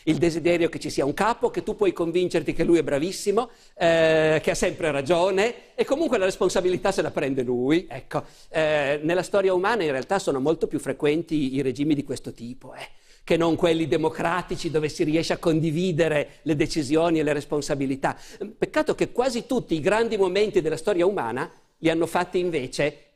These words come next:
quelle società che sono riuscite a darsi una struttura democratica, no? L'Atene classica, la Repubblica di Roma, i comuni italiani del Medioevo, le democrazie del Novecento. I vertici della storia umana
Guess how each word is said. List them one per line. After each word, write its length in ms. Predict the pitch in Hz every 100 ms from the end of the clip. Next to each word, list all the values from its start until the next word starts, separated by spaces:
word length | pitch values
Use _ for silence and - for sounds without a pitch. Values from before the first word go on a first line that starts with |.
| _ _
quelle 160 | 170 160
società 460 | 151 160 180 151 147
che 80 |
sono 160 | 190 156
riuscite 380 | 151 139 151 165
a 40 |
darsi 600 | 151 139 131 - 139 -
una 200 | - 151
struttura 360 | 135 151 160 139
democratica, 640 | 123 117 151 123 - -
no? 160 | 127 147
L'Atene 880 | 147 - 156 151 139 143 131 - _
classica, 640 | - 120 127 120 - - 131
la 120 | 151
Repubblica 520 | 139 151 135 143 147
di 140 | 135
Roma, 340 | 139 131 139 143
i 80 | -
comuni 360 | 165 160 165
italiani 400 | 151 151 147 151
del 120 | 147
Medioevo, 720 | 139 139 139 131 131 143 139 - _ -
le 160 | 196
democrazie 640 | 202 196 185 185 - 208 185
del 160 | 170
Novecento. 1000 | 156 156 143 - 170 160 127 123 - - - - _ _
I 140 | 165
vertici 640 | 151 208 214 190 - 175 165
della 160 | 160 165
storia 380 | - 185 175
umana 520 | 165 170 202 208 170